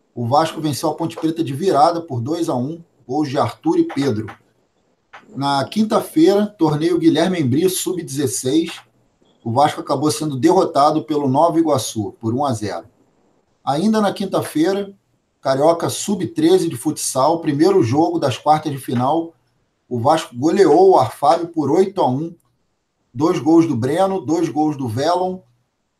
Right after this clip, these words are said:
dois gols do Ryan, P H e Matheus completaram. No sábado,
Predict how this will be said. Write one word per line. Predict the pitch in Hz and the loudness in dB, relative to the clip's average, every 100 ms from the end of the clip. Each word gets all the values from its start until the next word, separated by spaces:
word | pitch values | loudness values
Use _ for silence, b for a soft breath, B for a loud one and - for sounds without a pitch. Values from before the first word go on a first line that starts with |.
| _ | _
dois | 139 170 139 | 0 0 0
gols | 147 156 | 2 2
do | 143 | 0
Ryan, | 131 170 160 139 180 190 - _ | 2 2 2 0 -2 -4 -8 _
P | 170 | -2
H | 170 143 156 | 2 2 2
e | 175 | 0
Matheus | 170 - 151 160 | -2 -4 -6 -6
completaram. | - 165 165 160 - 107 95 90 _ _ _ _ _ _ _ - | -6 -10 -6 -6 -2 -4 -4 -12 _ _ _ _ _ _ _ -8
No | 185 | -6
sábado, | - 170 202 214 208 214 | -2 2 4 4 0 -4